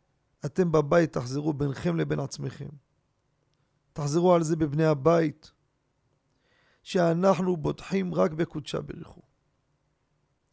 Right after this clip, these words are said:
רק בקודשה בריחו. לא לתת לפחד לתפוס אותנו. אני אספר לכם משהו אישי ככה. <laughs> התלבטתי, אני נזכר ואני צוחק.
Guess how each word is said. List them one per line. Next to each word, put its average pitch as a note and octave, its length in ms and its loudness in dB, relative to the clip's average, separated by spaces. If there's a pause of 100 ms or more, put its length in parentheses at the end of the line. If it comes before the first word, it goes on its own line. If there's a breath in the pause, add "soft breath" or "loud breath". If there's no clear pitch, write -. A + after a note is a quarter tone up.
(140)
רק A#3 120 8
בקודשה A#3 460 4
בריחו. F#3 400 0 (1200)
לא G#3 300 8
לתת A3 440 2
לפחד E3 460 -2
לתפוס D3+ 320 -4
אותנו. - 360 -14 (2000)
אני - 80 -10
אספר F3+ 280 -6
לכם D3+ 280 -4
משהו - 280 -6
אישי D3 320 -14
ככה. - 300 -20
<laughs> - 1700 -20
התלבטתי, D#3+ 720 -4
אני D3+ 180 -4
נזכר D3+ 360 -2
ואני E3+ 160 0
צוחק. - 460 -6